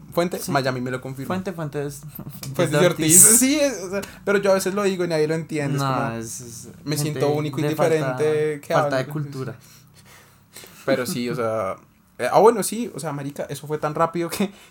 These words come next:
Speaker 1: yo tenía el pasaporte en una caja fuerte y yo no tenía ni, o sea, la caja fuerte se le acabó la batería porque es una caja fuerte que tengo hace,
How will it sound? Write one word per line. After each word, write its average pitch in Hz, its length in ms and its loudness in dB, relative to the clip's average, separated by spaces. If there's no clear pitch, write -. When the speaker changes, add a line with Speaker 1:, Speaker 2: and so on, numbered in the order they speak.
Speaker 1:
yo 143 100 -4
tenía 143 200 -6
el 135 80 -10
pasaporte 135 760 -4
en 147 120 -6
una 135 180 -6
caja 127 180 -6
fuerte 151 400 -2
y 131 80 -6
yo 127 120 -4
no 113 100 -6
tenía 110 320 -6
ni, 117 380 -10
o 117 60 -4
sea, 113 280 -8
la 113 160 -4
caja 123 220 0
fuerte 131 260 -2
se 120 60 -8
le 139 80 2
acabó 139 180 2
la 117 100 0
batería 117 300 -2
porque - 200 -10
es 131 60 -12
una 120 140 -8
caja 117 200 -8
fuerte 120 200 -8
que 127 80 -10
tengo 120 200 -8
hace, 107 180 -10